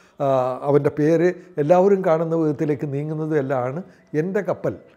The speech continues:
എന്നുള്ള കവിതയിലുള്ളത്. ഇങ്ങനെ ഞാൻ പറഞ്ഞു വരുന്നത്, ഇങ്ങനെ രസകരമായിട്ടുള്ള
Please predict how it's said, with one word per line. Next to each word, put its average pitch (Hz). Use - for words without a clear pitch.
എന്നുള്ള 151
കവിതയിലുള്ളത്. 131
ഇങ്ങനെ 240
ഞാൻ 139
പറഞ്ഞു 151
വരുന്നത്, 190
ഇങ്ങനെ 202
രസകരമായിട്ടുള്ള 220